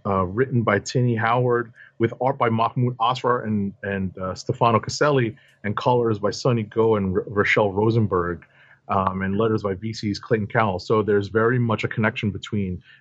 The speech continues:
X-Men fifteen and Excalibur number fifteen. And for the, the, the big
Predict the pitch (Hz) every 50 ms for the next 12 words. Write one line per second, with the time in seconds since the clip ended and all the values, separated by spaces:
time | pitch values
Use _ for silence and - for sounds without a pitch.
0 | _ - - 131 - - 123 110 107 - - 113 110 - - 120 117 113 107 95
1 | 95 98 104 - - - 139 131 131 127 104 95 90 87 87 85 85 - - 104
2 | 85 - - - 80 69 _ _ _ _ _ _ _ _ - 113 113 117 117 113
3 | 120 _ _ - 120 117 113 113 110 110 110 107 107 104 104 107 104 104 101 101
4 | 101 95 110 98 95 92 90 85 82 - - _ - 104 95 90 - 95 87 -
5 | - 175 202 208 180 156 139 -